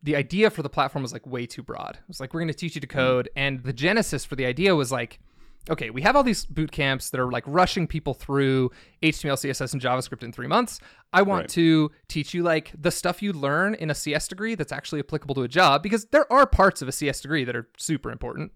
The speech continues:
Speaker 1: um, other parts not so much. Um, but I wanna teach you that stuff that, like, boot camps seem to be skipping over. And I interviewed a lot of boot camp grads. There were a couple, um, kind of prominent boot camps here where I live in Utah.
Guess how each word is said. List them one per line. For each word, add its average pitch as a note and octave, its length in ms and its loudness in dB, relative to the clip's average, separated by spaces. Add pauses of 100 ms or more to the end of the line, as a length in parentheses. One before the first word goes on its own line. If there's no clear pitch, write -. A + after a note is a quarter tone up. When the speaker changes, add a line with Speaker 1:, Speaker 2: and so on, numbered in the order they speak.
Speaker 1:
um, C3 260 -4
other C3 160 0
parts - 340 -6
not B2 180 -10
so - 100 -12
much. E3+ 260 -4 (420)
Um, E3 200 2
but G3+ 120 2
I C#4 40 6
wanna F#4+ 160 2
teach - 180 -4
you G#3 60 2
that F#3 180 2
stuff D#3 240 2
that, D3 80 -2
like, C3+ 160 -2
boot E3+ 140 -4
camps D#3 240 -2
seem D3+ 180 -4
to C#3+ 60 -4
be C3+ 120 -2
skipping B2+ 340 -8
over. - 320 -10 (380)
And C#3+ 300 4
I E3+ 80 4
interviewed G#3 340 4
a E3+ 60 2
lot D3+ 160 6
of B2+ 100 0
boot D#3+ 140 2
camp C3 240 -2
grads. A2+ 360 -6
There C3 120 -2
were B2+ 80 0
a B2 60 -4
couple, B2 440 -4 (160)
um, A#2+ 380 -6 (100)
kind B2+ 120 -6
of - 160 -12
prominent C3+ 340 0
boot C3+ 140 -2
camps A#2+ 260 -6
here B2 280 -6
where A#2+ 180 -6
I A#2 60 -4
live A#2 220 -6
in A#2 140 -8
Utah. B2+ 380 -4